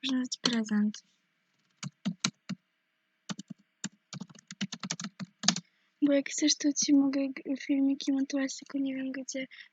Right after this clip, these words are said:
wyszło je wysyłać. No właśnie. No i beszty nie oddam, ludzie. <laughs>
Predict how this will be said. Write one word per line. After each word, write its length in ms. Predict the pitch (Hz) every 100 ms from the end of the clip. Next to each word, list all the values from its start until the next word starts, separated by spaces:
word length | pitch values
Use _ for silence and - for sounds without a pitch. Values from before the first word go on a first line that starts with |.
| -
wyszło 280 | 277 - 269
je 160 | 262
wysyłać. 360 | 262 262 269 247 262
No 120 | 269
właśnie. 540 | 269 269 254 - 233 233 - - - _ _ - - _ - - - - - - _ _ _ - - - - _ - - - - - - - - - - - _ _ -
No 80 | 269
i 60 |
beszty 400 | 254 262 - -
nie 140 | 254 240
oddam, 260 | 240 233 226
ludzie. 340 | 226 220 214
<laughs> 60 | 208